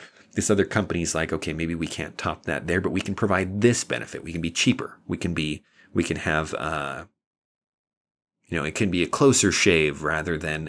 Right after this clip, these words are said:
a, uh, long-lasting razor, or it can be, you know, you can prioritize different things that are all good, thus creating a variety of options, and the consumers can sort it out as best they can, ideally through a mechanism like Amazon's reviews, or,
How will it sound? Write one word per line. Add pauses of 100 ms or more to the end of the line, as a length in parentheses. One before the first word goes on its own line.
a,
uh, (560)
long-lasting
razor,
or
it
can
be, (200)
you
know,
you
can
prioritize (100)
different
things
that
are
all
good, (540)
thus
creating
a
variety
of
options,
and
the
consumers
can (180)
sort
it
out
as
best
they
can, (600)
ideally
through
a
mechanism
like
Amazon's
reviews,
or,